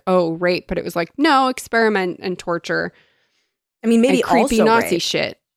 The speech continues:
Speaker 1: Probably also rape.
Speaker 2: But in
Speaker 1: But
Speaker 2: addition
Speaker 1: Nazi
Speaker 2: to also
Speaker 1: fun.
Speaker 2: experiments. Yeah.
Speaker 1: Yeah. And so th-, that's how she knows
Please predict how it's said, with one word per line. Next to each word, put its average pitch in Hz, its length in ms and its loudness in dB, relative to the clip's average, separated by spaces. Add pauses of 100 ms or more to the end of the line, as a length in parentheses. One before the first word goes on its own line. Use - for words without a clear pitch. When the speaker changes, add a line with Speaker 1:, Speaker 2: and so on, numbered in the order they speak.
(200)
Speaker 1:
Probably - 360 -6
also - 300 -8
rape. - 340 -10 (500)
Speaker 2:
But 180 340 -6 (360)
in 226 140 4
Speaker 1:
But 214 100 4
Speaker 2:
addition 196 400 4
Speaker 1:
Nazi 190 400 2
Speaker 2:
to 185 60 2
also 180 320 2
Speaker 1:
fun. 185 80 0
Speaker 2:
experiments. 156 840 -8 (260)
Yeah. - 260 -12
Speaker 1:
Yeah. - 220 -14 (680)
And 185 120 -6
so 190 260 -2 (160)
th-, - 200 -14
that's 190 280 -2
how 180 140 -2
she 175 200 -4
knows - 640 -12